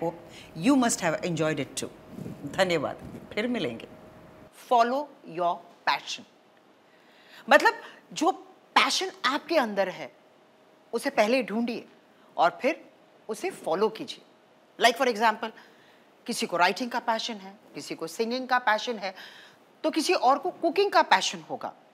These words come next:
और अगर मैं अपनी बात कहूँ on a personal note, तो मेरा passion तब, आज और हमेशा रहेगा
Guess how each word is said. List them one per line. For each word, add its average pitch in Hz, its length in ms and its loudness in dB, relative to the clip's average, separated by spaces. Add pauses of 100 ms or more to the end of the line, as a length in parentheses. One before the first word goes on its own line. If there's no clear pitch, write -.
(500)
और 320 80 10
अगर 320 280 8
मैं 349 260 4
अपनी 285 320 4
बात 202 300 4
कहूँ 147 260 -2 (140)
on 196 60 2
a 240 80 2
personal 262 540 4
note, 170 220 -6 (540)
तो 220 80 -6
मेरा 214 380 4
passion 202 480 0 (180)
तब, 233 400 6
आज 190 340 4
और 202 120 6
हमेशा 226 440 -2
रहेगा 147 420 -4